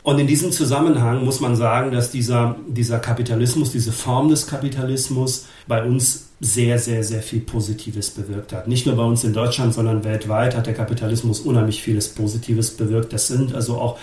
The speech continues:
selbst Menschen, die also den Kapitalismus in seiner gegenwärtigen Form ablehnen, sagen das unumwunden, dass das eine Gesellschaftsform beziehungsweise auch eine Wirtschaftsordnung ist, die uns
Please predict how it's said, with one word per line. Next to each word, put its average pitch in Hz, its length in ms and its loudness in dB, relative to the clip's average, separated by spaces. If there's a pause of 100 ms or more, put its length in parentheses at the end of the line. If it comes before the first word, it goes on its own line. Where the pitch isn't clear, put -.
(100)
selbst 123 240 2
Menschen, 123 420 4
die 117 120 6
also 113 180 4
den 110 180 2
Kapitalismus 117 720 2
in 110 80 4
seiner 113 240 0
gegenwärtigen 110 580 2
Form 110 300 -4 (100)
ablehnen, 117 640 0 (240)
sagen 113 440 2
das 120 240 2
unumwunden, 120 800 2
dass 110 220 -2
das 113 220 -4
eine 110 420 -2 (400)
Gesellschaftsform 113 920 -2
beziehungsweise 107 800 -2
auch 107 140 -8
eine 107 180 -4
Wirtschaftsordnung 113 880 -4 (220)
ist, - 300 -4
die 104 140 -6
uns - 520 -4